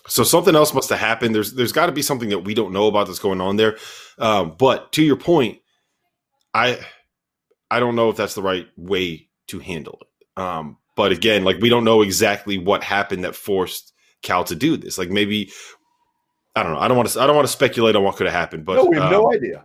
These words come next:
Speaker 2: We have no
Speaker 1: yeah.
Speaker 2: idea. We don't, we don't have to speculate on it. It doesn't matter what happened, Rob.
Speaker 1: Mm-hmm.
Speaker 2: It doesn't
Speaker 1: Mm-hmm.
Speaker 2: matter.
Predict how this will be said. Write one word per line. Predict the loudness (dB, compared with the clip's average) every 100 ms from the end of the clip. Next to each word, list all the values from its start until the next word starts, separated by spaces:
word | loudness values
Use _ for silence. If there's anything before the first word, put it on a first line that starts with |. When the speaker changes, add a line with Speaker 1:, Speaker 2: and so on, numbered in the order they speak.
| -10
Speaker 2:
We | -8
have | -2
no | 2 2
Speaker 1:
yeah. | 2
Speaker 2:
idea. | 0
We | -2 -4
don't, | -4 -4
we | -4
don't | -4 -6
have | -10 -12
to | -14
speculate | -10 -2 -2 -2 -4 -2
on | -2 -4
it. | -6
It | -6
doesn't | -2 -2 -2 -6
matter | -4 -2 2 2
what | 4 2 2
happened, | -2 -2 -6 -6
Rob. | -6 -4
Speaker 1:
Mm-hmm. | -4 -4 -8
Speaker 2:
It | 0
doesn't | 2 2 0 -4
Speaker 1:
Mm-hmm. | -2
Speaker 2:
matter. | -2 -2 -4 -6